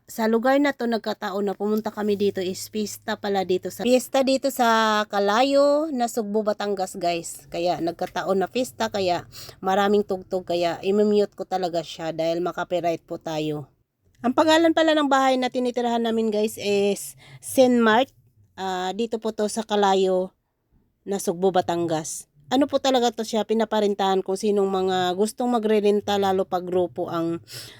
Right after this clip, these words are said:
magpupunta dito at maliligo ng dagat. Medyo nga lang may malayo kunti sa dagat, lalakarin mo, pero okay na, maganda naman ang lugar.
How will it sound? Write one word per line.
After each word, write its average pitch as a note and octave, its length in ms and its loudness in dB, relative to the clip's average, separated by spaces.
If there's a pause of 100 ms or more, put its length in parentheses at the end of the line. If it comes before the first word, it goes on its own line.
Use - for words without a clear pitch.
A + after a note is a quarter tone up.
magpupunta G3 640 -2
dito F#3 400 0
at F3 160 -6
maliligo F3 480 0
ng E3+ 160 -2
dagat. D3+ 400 -4 (240)
Medyo D#4 400 2
nga D4 80 2
lang B3+ 320 2
may A#3+ 480 2
malayo A#3+ 480 2
kunti A#3+ 400 -4
sa G#3+ 160 -6
dagat, G3 480 -2
lalakarin F#3+ 560 2
mo, F#3 80 2
pero G3 240 -2
okay A3 320 2
na, G3 80 0
maganda F#3+ 480 0
naman F3+ 240 0
ang E3+ 80 -2
lugar. D3+ 480 -4